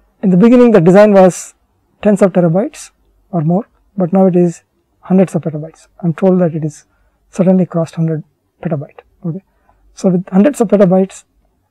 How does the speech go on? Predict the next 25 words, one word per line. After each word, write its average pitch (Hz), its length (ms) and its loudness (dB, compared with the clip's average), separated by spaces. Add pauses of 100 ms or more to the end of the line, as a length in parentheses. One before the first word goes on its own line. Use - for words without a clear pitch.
the 180 60 -4
amount 208 180 2
of 214 60 2
memory 190 260 2
required 190 480 -4 (920)
for, 175 260 0
uh, 160 340 -6 (320)
the 170 60 -4
master 175 480 -4 (840)
has, 196 380 -4
is 208 160 -6
crossing 196 420 0
about 170 260 -4
hundred 175 300 -4
gigabytes 151 440 -8
plus. - 300 -20 (640)
Okay. 175 140 -10 (840)
So 185 540 0 (1000)
this 220 200 -2
also 208 380 4
is 175 80 2
a, 233 200 -2 (720)
an 190 120 2
issue. 165 220 -4 (540)
Okay. 202 220 -6